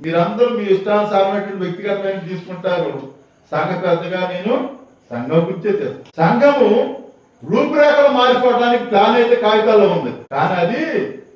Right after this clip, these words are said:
రాజ్యాధికారంలోకి వెళ్ళలే. ఇంకా ఈ రాజులు, ఈ రాజ్యాలే ప్రభువుల దగ్గరకు, రాజుల దగ్గరికి ఇంకా మనం వెళ్ళలేదు. వారి ఆమోదం కావాలి. ఆనాడు పడిపోయినటువంటి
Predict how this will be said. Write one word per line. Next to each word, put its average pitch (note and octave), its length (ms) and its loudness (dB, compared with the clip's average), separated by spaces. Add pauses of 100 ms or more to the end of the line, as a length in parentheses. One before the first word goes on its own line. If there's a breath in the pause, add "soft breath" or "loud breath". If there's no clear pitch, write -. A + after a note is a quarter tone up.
(140)
రాజ్యాధికారంలోకి F3 1120 2
వెళ్ళలే. D#3 340 0
ఇంకా B2+ 260 -10 (340)
ఈ F#3+ 80 6
రాజులు, A3 840 2
ఈ G3+ 80 0
రాజ్యాలే B3 880 6
ప్రభువుల A3+ 640 4
దగ్గరకు, A3+ 520 2
రాజుల G#3+ 400 2
దగ్గరికి A#3+ 380 2 (720)
ఇంకా G3+ 160 0
మనం A3+ 200 0
వెళ్ళలేదు. G#3+ 560 4 (320)
వారి F3+ 260 2
ఆమోదం B3+ 500 4
కావాలి. G#3 760 -2
ఆనాడు G#3 380 4
పడిపోయినటువంటి B3+ 880 4